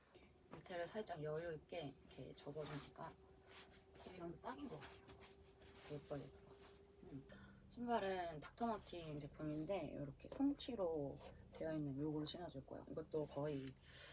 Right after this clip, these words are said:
휘뚜루마뚜루템이긴 하거든요. 포인트를 딱 하나 뭐 주고 싶을 때.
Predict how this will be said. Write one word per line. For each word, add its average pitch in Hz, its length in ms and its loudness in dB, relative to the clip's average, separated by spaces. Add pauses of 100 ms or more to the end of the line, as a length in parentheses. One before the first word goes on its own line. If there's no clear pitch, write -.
(120)
휘뚜루마뚜루템이긴 180 1080 0
하거든요. 165 400 0 (380)
포인트를 285 500 2
딱 - 160 -4
하나 185 140 2
뭐 147 120 -4
주고 156 240 -4
싶을 151 380 -4
때. 233 140 -6